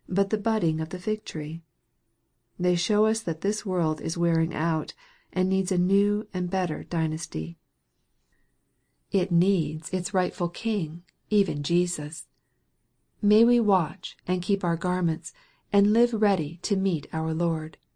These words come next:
Revelation chapter sixteen, verse fifteen. Let us observe, lastly, in these verses, how carefully our Lord asserts the certainty of his predictions being fulfilled.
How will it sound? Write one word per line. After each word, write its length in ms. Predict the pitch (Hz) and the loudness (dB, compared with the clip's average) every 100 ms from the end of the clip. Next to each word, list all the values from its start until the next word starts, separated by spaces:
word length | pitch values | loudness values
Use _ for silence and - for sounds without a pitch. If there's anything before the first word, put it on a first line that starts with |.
| _ _ _ _ | _ _ _ _
Revelation 540 | 180 175 175 175 175 170 | -4 0 0 0 -2 -2
chapter 320 | 196 196 226 | -4 -6 -6
sixteen, 580 | - 196 - 190 160 156 | -6 -8 -8 -6 -4 -4
verse 240 | 156 - | -8 -8
fifteen. 540 | - 170 - 156 170 _ _ _ _ _ _ _ _ _ _ _ _ _ _ _ _ _ _ - | -12 -12 -10 -10 -10 _ _ _ _ _ _ _ _ _ _ _ _ _ _ _ _ _ _ -4
Let 220 | 220 233 | 4 4
us 160 | 240 233 | 4 -2
observe, 560 | 214 - 160 160 165 _ - | -6 -6 -6 -6 -10 _ -2
lastly, 640 | 180 175 175 170 165 170 _ - | 0 0 -2 -4 -4 -6 _ -6
in 140 | 180 | 0
these 220 | 170 165 - | 2 0 0
verses, 500 | 160 160 160 160 - _ _ _ _ | -4 -2 -6 -6 -12 _ _ _ _
how 160 | - 233 | 0 0
carefully 600 | 226 - 269 262 190 160 | 0 0 0 0 -2 -2
our 140 | 175 | -2
Lord 340 | 175 175 170 160 | 0 2 2 0
asserts 480 | 175 175 202 175 - | -6 -6 -4 -4 -4
the 100 | - | -12
certainty 560 | 185 247 240 226 170 151 | -4 0 0 0 0 -2
of 140 | 165 | -4
his 140 | 165 - | -6 -4
predictions 600 | 170 180 190 - 156 - | -4 -4 -6 -6 -8 -6
being 200 | 156 156 | -6 -6
fulfilled. 560 | 165 165 170 156 160 | -10 -4 -2 -2 -6